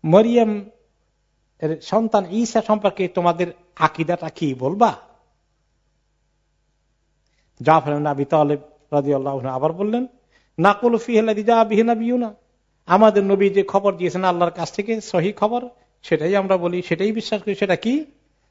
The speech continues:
"হুয়া আবদুল্লাহ ওয়া রাসূলুহু ওয়া রূহুহু।"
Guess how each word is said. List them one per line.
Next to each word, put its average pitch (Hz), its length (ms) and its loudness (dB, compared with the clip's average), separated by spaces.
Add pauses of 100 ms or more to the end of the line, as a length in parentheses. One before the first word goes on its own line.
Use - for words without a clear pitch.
(120)
"হুয়া 175 120 6
আবদুল্লাহ 165 840 2 (400)
ওয়া 160 140 4
রাসূলুহু 151 840 -4 (320)
ওয়া 131 140 4
রূহুহু।" 131 1040 0